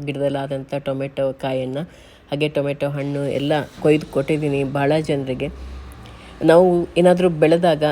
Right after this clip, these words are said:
ನಾವಷ್ಟೇ ತಿನ್ನೋದಕ್ಕಿಂತ ಇನ್ನೊಬ್ಬರ ಜೊತೆಗೆ ಹಂಚಿಕೊಂಡು ತಿಂದಾಗ ಇನ್ನೂ ಒಂಥರ ನಮಗೆ ಖುಷಿ ಜಾಸ್ತಿ. ಇಷ್ಟು ಟೊಮೆಟೊ ಸಿಕ್ಕಿದೆ ಇವಾಗ. ಇನ್ನು ಆ ಗಿಡ ಹಾಳಾಗೋಯ್ತು, ಅದನ್ನ ಕಟ್ ಮಾಡಿ ತೆಗೆದು ಬೇರೆ ಟೊಮೆಟೊ ಗಿಡವನ್ನು ಹಾಕಬೇಕು. ಇನ್ನು ಮಳೆಗಾಲದಲ್ಲಿ ತರಕಾರಿ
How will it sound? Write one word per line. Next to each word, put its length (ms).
ನಾವಷ್ಟೇ 420
ತಿನ್ನೋದಕ್ಕಿಂತ 580
ಇನ್ನೊಬ್ಬರ 320
ಜೊತೆಗೆ 240
ಹಂಚಿಕೊಂಡು 560
ತಿಂದಾಗ 280
ಇನ್ನೂ 240
ಒಂಥರ 320
ನಮಗೆ 240
ಖುಷಿ 220
ಜಾಸ್ತಿ. 440
ಇಷ್ಟು 280
ಟೊಮೆಟೊ 320
ಸಿಕ್ಕಿದೆ 440
ಇವಾಗ. 220
ಇನ್ನು 180
ಆ 20
ಗಿಡ 120
ಹಾಳಾಗೋಯ್ತು, 720
ಅದನ್ನ 180
ಕಟ್ 260
ಮಾಡಿ 260
ತೆಗೆದು 300
ಬೇರೆ 220
ಟೊಮೆಟೊ 360
ಗಿಡವನ್ನು 420
ಹಾಕಬೇಕು. 580
ಇನ್ನು 160
ಮಳೆಗಾಲದಲ್ಲಿ 680
ತರಕಾರಿ 420